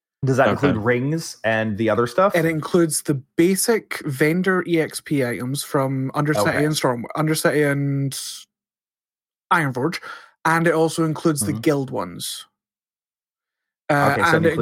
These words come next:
Speaker 1: includes
Speaker 3: a weapon.
Speaker 1: leg, back, and the
Speaker 3: So
Speaker 1: shoulders.
Speaker 3: chest, legs, back, shoulders, cloak.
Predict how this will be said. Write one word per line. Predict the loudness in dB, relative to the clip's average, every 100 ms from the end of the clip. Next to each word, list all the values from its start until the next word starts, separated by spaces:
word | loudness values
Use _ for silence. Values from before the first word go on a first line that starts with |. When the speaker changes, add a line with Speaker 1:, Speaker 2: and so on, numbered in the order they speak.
| 0
Speaker 1:
includes | 0
Speaker 3:
a | 2
weapon. | 0 -2 -6
Speaker 1:
leg, | -10 -12 _ _ _ _ _
back, | -6 -6 -10 _
and | -10
the | -6 -6 -8
Speaker 3:
So | -10
Speaker 1:
shoulders. | -6 -6 -6 -4
Speaker 3:
chest, | 0 0 0 -4
legs, | 0 2 0 -2
back, | -2 0 -2
shoulders, | -4 -2 0 -2 -4
cloak. | -10 -8 -6 -8